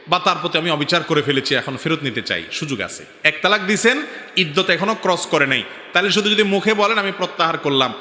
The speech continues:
অথবা স্বামী স্ত্রী হিসেবে বসবাস শুরু করলেন, তাহলে প্রত্যাহার হয়ে গেল। তালাক কিন্তু একটা দেওয়া শেষ, আর দুইটার পাওয়ার থাকবে, একসাথে থাকতে পারবেন। এটাকে বলা হয় প্রত্যাহারযোগ্য তালাক।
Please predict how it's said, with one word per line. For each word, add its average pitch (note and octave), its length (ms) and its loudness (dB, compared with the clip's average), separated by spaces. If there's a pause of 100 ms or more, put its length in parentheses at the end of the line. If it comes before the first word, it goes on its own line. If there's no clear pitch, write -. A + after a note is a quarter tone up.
(140)
অথবা A3+ 220 0
স্বামী F#3+ 220 2
স্ত্রী F#3+ 160 -2
হিসেবে F#3 220 2
বসবাস E3+ 340 0
শুরু G3 140 2
করলেন, A#3+ 320 2
তাহলে E3 220 2
প্রত্যাহার C#3 360 -2
হয়ে A#2 140 2
গেল। G#2 220 -2
তালাক F#3+ 200 2
কিন্তু G3 200 -2
একটা E3 160 -4
দেওয়া C3+ 200 0
শেষ, C3 240 -2 (260)
আর C#3+ 100 0 (100)
দুইটার D3+ 260 0
পাওয়ার A2+ 260 -2 (100)
থাকবে, E2+ 260 -10 (340)
একসাথে C#3+ 280 -2
থাকতে B2+ 240 -4
পারবেন। F#2+ 300 -4 (380)
এটাকে D#3+ 360 -2
বলা E3+ 140 0
হয় F#3 160 -2
প্রত্যাহারযোগ্য C#3+ 640 -2
তালাক। G#2 280 -2